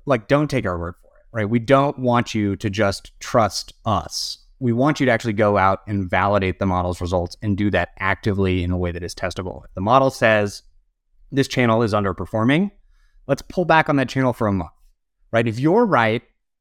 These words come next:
revenue will drop a bunch and we'll turn it back on and it'll be okay. Like, we can, we can always do that. But if we're right, your revenue is gonna stay flat and you're gonna save all of that money. We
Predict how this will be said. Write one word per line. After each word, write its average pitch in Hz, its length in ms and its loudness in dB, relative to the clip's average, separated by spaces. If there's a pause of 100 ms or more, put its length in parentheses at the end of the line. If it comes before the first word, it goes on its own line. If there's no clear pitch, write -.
(120)
revenue 131 340 2
will 151 120 0
drop 120 240 2
a - 40 -6
bunch 107 300 0
and 143 80 -8
we'll 147 80 -4
turn 214 140 0
it 226 40 0
back 220 160 2
on 254 220 2
and 113 100 -10
it'll 143 120 -2
be 165 100 0
okay. 160 300 2
Like, 101 140 -4
we 120 80 0
can, 127 220 0
we 131 100 -2
can 123 100 0
always 139 340 0
do 117 160 -2
that. 80 220 -10 (580)
But 139 120 2
if 131 80 0
we're 214 180 4
right, 143 380 4
your 127 140 -2
revenue 139 260 2
is 131 60 -2
gonna 135 120 -4
stay 127 180 -4
flat 104 400 -2 (280)
and 120 80 0
you're 131 80 2
gonna 135 140 0
save 143 320 2
all 123 140 4
of 117 60 4
that 107 140 2
money. 104 300 -2
We 95 140 -8